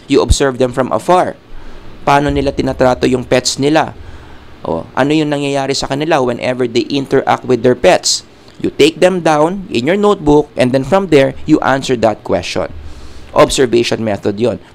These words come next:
Kasi pumunta ka sa streets eh. Tapos inobserve mo sila from afar without influencing them. Okay?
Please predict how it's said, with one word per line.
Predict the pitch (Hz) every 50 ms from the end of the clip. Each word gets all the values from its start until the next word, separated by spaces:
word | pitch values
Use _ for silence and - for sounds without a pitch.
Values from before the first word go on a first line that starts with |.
| -
Kasi | 131 - 170
pumunta | - 147 131 131 127 123 123
ka | 123 127 123
sa | - 127
streets | - - - 151 160 147 151 - -
eh. | - 90 90 - - - - - - - - - - - - - - - -
Tapos | - 127 - - -
inobserve | - - 135 135 127 - - - 135 127
mo | 120 123 120
sila | - 135 135
from | 123 - 131 120 113 - -
afar | 113 - 165 151 127 120 120 - -
without | - 135 139 127 127 120 120 - - - -
influencing | 175 160 139 120 - 120 104 104 98 101 - - 90 90 92
them. | 98 85 - - - - - - - - - - - - - - - - - - - - - -
Okay? | 131 135 160 190 208